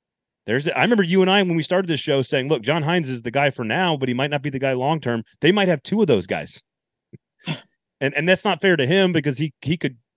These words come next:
Speaker 1: be an, a spectacular coach. But there's a chance that this three years, they're not good.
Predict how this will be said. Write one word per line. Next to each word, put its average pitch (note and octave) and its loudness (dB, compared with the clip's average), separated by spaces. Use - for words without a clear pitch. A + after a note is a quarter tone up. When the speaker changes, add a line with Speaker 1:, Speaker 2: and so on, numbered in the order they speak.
Speaker 1:
be D3 -2
an, D3 -2
a A#2+ -4
spectacular C#3 -4
coach. - -12
But A#2 -2
there's C#3+ 0
a E3 -6
chance E3 0
that B2 -4
this B2+ -2
three C3+ -4
years, C3 -2
they're A2 0
not D3 0
good. A#2+ 0